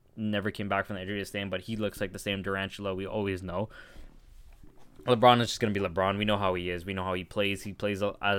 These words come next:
a level of consistency we haven't seen at any player,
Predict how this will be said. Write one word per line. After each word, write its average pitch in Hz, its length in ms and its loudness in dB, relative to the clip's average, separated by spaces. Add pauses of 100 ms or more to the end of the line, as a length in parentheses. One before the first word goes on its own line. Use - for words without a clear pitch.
(120)
a 104 60 -2
level 107 200 2
of 104 60 -4
consistency 107 580 -6
we 101 100 -2
haven't 98 300 -2
seen 104 200 -4
at 92 200 -4 (600)
any 135 280 2
player, 95 560 4